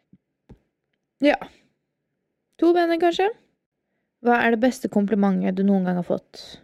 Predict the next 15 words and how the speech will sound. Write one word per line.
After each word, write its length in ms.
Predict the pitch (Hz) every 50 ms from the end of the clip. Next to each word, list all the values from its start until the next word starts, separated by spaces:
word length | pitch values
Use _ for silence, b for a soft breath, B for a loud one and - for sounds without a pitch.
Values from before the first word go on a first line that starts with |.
| _ _ _ _ _ _ _ _ _
Hvis 240 | - 214 220 208 -
man 80 | 226 220
tenker 240 | - 233 220 208
mer 160 | 208 214 214 220
fysisk 720 | - - - 226 208 196 - - - 247 269 254 - 233
og 80 | - 220 226
overfladisk, 560 | 208 190 185 - 190 180 180 196 233 254 -
så 100 | - 226
er 80 | 202 190
det 80 | 185
det 80 | 190 196
at 80 | -
jeg 120 | 190 185 202
lukter 260 | 202 - - - 196
godt. 460 | 185 208 233 262 - _ - - -